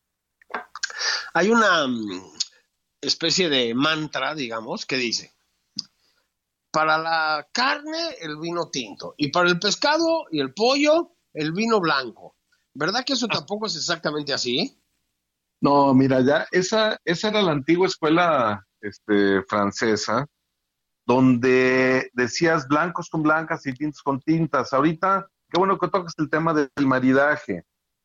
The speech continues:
Speaker 2: Ahorita el maridaje, digo, sí tiene sus principios, pero tú puedes combinar ahora, eh, y lo voy a poner de esta manera, hay tres tipos de maridaje. Eh, el maridaje empatando,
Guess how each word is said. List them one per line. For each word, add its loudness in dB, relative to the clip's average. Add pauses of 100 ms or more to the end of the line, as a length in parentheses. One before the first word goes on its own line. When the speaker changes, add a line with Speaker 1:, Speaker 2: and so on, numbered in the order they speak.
Speaker 2:
Ahorita 2
el 4
maridaje, 2
digo, 2
sí -2
tiene 0
sus -2
principios, 0 (420)
pero -2
tú 0
puedes 0
combinar 2
ahora, 0 (360)
eh, 2
y 4
lo 4
voy 4
a 0
poner 2
de -2
esta -6
manera, 0
hay -2
tres -2
tipos 0
de 2
maridaje. 2 (800)
Eh, 4
el 4
maridaje 2
empatando, 0